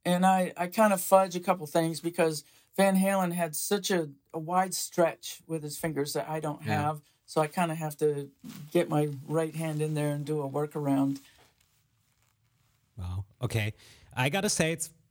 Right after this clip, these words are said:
Speaker 3: very crazy for me to talk to you here because I grew up watching you, uh, on tour with Michael all the
Speaker 2: Of course.
Speaker 3: time. On T V, I never s-,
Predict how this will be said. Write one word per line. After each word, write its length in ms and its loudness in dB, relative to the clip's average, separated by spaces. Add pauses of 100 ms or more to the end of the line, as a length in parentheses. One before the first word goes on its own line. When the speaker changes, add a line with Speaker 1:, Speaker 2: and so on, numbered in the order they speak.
(120)
Speaker 3:
very 420 -2
crazy 640 -2
for 180 -2
me 160 -4
to 120 -6
talk 400 -2
to 140 0
you 200 0
here 200 -4
because 420 -2
I 120 -2
grew 320 -2
up 280 -6 (500)
watching 520 0
you, 480 -4 (400)
uh, 340 2
on 240 -2
tour 300 -2
with 160 -2
Michael 520 -2 (320)
all 120 2
the 60 -2
Speaker 2:
Of 100 -4
course. 20 -
Speaker 3:
time. 200 -2
On 120 -2
T 160 0
V, 240 -4
I 100 -4
never 180 -4
s-, 240 -8